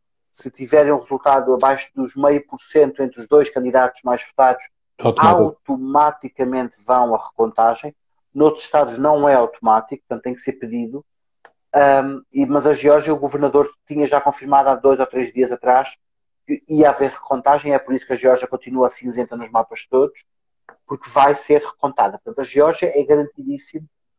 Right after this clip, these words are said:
Speaker 1: que vai recontar.
Speaker 2: Entretanto, aqui só, hum, para fazermos um bocadinho de, de pausa nisto, hum, pois já, já voltamos aqui só para, para aliviar um pouco a coisa e, e olharmos um bocadinho mais sem ser, eh, Donald Trump e,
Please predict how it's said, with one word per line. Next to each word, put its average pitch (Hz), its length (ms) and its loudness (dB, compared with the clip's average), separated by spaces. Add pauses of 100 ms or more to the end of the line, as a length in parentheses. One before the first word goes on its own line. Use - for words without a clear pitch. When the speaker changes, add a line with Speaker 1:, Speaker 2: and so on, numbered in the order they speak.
(120)
Speaker 1:
que - 60 -6
vai 135 120 2
recontar. 131 500 -6 (2250)
Speaker 2:
Entretanto, 160 340 2
aqui 139 160 2
só, 135 400 2
hum, 127 380 -4 (160)
para 147 100 0
fazermos 127 240 0
um 127 60 4
bocadinho 117 360 2
de, 98 360 6
de 95 120 -16
pausa 113 320 0
nisto, - 380 -6 (640)
hum, 104 580 -6 (360)
pois 101 120 -2
já, 101 200 2
já 110 140 2
voltamos 104 360 2
aqui 104 120 -2
só 101 180 2
para, 104 380 2
para - 140 -4
aliviar 104 280 0
um - 20 -16
pouco - 220 -2
a - 20 -14
coisa 139 180 4
e, 127 140 0
e 117 440 2 (100)
olharmos 147 320 2
um 143 60 2
bocadinho 131 280 0
mais 143 220 -2
sem 139 100 0
ser, 131 420 -2 (400)
eh, 107 240 4
Donald 120 320 0
Trump 117 300 -2
e, 101 640 2